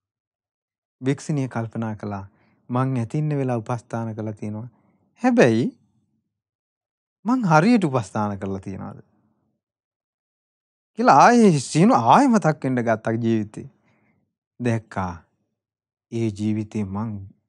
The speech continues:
මගේ මහා මේ ආනුභාව සම්පන්න ඇතා මැරුවනේ. මං බිරිඳ වෙලා ඉඳලා මං සු-, මේ මට ආදරෙන් සලකපු ස්වාමියාව මං මැරුවා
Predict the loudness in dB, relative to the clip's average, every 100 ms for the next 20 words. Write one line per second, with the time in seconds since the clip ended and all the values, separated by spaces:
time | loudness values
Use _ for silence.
0 | -14 -8 -6 -6 -4 -4 -6 -8 -6 -6
1 | -4 -4 -6 -8 -12 _ _ _ _ 0
2 | 2 2 2 2 2 0 -4 -6 -6 -4
3 | -2 -2 -4 -6 -8 -8 -6 -6 -6 -6
4 | -4 -2 -2 -4 -6 -14 -16 _ _ _
5 | _ _ _ _ _ _ _ _ _ _
6 | _ -2 4 4 4 4 4 6 6 8
7 | 8 8 8 6 6 4 0 _ _ _
8 | -2 4 4 4 0 2 4 4 4 4
9 | 6 6 8 6 4 2 4 2 0 2
10 | 4 2 0 0 0 2 0 2 2 2
11 | 4 4 4 4 2 2 0 4 4 4
12 | 2 0 -6